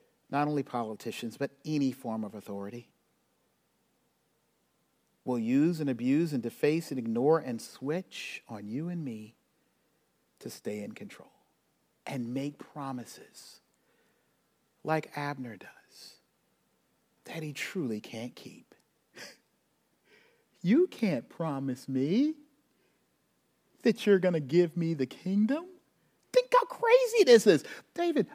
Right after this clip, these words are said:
I'm gonna give you all your heart desires." Nobody says that.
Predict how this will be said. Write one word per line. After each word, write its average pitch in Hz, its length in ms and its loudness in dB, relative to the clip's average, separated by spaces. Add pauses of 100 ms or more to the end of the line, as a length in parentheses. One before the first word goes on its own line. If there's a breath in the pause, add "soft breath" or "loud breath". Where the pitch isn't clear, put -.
(120)
I'm 311 200 6
gonna 302 180 6
give 233 260 4
you 254 280 8
all 277 260 8
your 262 220 6
heart 262 400 0
desires." 254 680 4 (1040 soft breath)
Nobody 392 720 6
says - 500 -8
that. - 500 -8